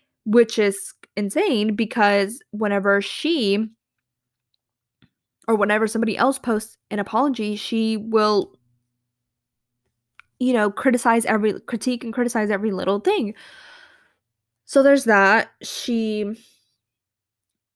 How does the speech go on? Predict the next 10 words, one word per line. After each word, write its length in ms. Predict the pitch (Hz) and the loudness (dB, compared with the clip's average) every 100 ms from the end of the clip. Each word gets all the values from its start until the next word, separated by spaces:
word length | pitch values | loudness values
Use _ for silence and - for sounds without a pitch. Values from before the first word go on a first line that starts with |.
| _ _ _ - | _ _ _ -16
she 180 | - 262 | -4 0
also 240 | 233 247 | 0 -2
said 160 | 240 220 | -4 -4
that 160 | 220 | -4
she 220 | - 233 | -4 -4
knew 340 | 214 202 202 208 | -4 -4 -4 -2
the 120 | 220 | -4
tweets 340 | - 202 202 | -4 -6 -6
were 120 | 202 196 | -4 2
there 600 | 185 175 185 254 294 | 4 4 2 0 -4